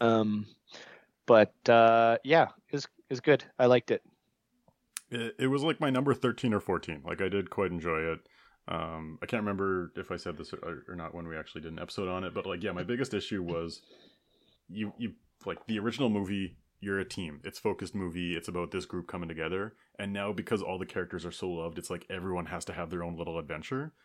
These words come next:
Speaker 2: and every
Speaker 1: Hmm.
Speaker 2: character needs to be fleshed out. And so it was just, like, too much. Like, I wish they really kind of narrowed
Speaker 1: Yeah.
Speaker 2: in on, like, the, the Peter and Raccoon and that sort of thing. Um, but there's a
Speaker 1: Yeah.
Speaker 2: lot of things I
Speaker 1: Well
Speaker 2: liked and a lot of things I didn't care about.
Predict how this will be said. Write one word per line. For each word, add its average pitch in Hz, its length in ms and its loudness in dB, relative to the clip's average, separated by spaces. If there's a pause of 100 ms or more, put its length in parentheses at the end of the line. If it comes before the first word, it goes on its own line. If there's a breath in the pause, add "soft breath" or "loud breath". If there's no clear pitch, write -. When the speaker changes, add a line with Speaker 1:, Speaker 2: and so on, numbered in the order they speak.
Speaker 2:
and 92 180 -10
every 92 280 -4
Speaker 1:
Hmm. - 100 -6
Speaker 2:
character 127 300 6
needs 90 180 -6
to 92 60 -12
be 90 100 -6
fleshed 87 340 -8
out. 85 200 -4
And 90 100 -6
so 92 120 -4
it 85 80 -6
was 92 100 -10
just, 98 160 -10
like, 92 120 -4 (120)
too - 180 -12
much. 80 240 -8
Like, 87 260 -6
I 87 60 -10
wish 90 200 -8
they 85 280 -6 (520)
really 90 200 -4
kind 90 160 -6
of 80 100 -6
narrowed 135 380 0
Speaker 1:
Yeah. - 140 -2
Speaker 2:
in 85 80 -2
on, 82 180 -2
like, 78 260 -6
the, 78 240 0
the 85 100 -8
Peter 82 380 -2
and 78 240 -6
Raccoon 80 400 -6
and 78 80 -10
that 78 140 -8
sort 95 160 -2
of 95 80 -8
thing. 135 240 -4 (440 soft breath)
Um, 85 260 -4
but 107 80 -4
there's 117 120 8
a 117 40 10
Speaker 1:
Yeah. 113 60 10
Speaker 2:
lot 131 80 8
of 123 40 0
things 135 160 6
I 123 60 10
Speaker 1:
Well 123 120 12
Speaker 2:
liked 101 200 2
and 95 60 -2
a 90 40 -2
lot 90 80 0
of 87 60 -6
things 85 180 -6
I 85 40 -4
didn't 80 180 -8
care - 120 -6
about. 50 240 -8